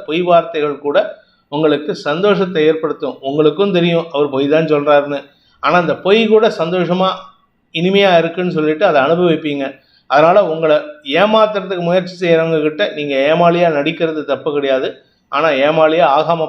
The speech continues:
பார்த்துக்க வேண்டியது அவசியம். தொழில் ரீதியாக உங்களுக்கு நல்ல மாற்றங்கள் ஏற்படும். தொழில் ரீதியாக உங்களுடைய பார்ட்னர்ஷிப்ல இருக்கிறவங்களுக்கு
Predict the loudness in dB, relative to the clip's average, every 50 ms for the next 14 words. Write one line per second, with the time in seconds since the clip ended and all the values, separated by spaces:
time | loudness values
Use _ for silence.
0 | 0 0 0 0 -2 -6 -6 -6 -6 -6 -6 -4 -2 0 0 0 -2 -2 -4 -6
1 | -8 -8 -10 -14 _ _ _ _ _ 0 2 4 4 4 2 0 -2 -6 -8 -6
2 | -2 2 2 2 2 2 -2 -4 -2 -2 -2 -2 -2 -4 -6 -8 -6 -4 -4 -2
3 | 0 0 0 0 -2 -4 -2 -2 -2 -2 -2 -2 -2 -2 -2 -4 -6 -8 -10 -10
4 | -10 -14 _ _ -4 -2 -2 -2 -2 -2 -2 -2 -2 -2 -2 0 0 0 0 -2
5 | -4 -4 -4 -4 -2 -2 -2 -2 -2 -2 -4 -2 0 0 0 0 0 -4 -8 -8
6 | -8 -8 -10 -14 -12 -8 -6 -6 -6 -6 -6 -4 -4 -2 -2 -2 -4 -4 -6 -6
7 | -6 -8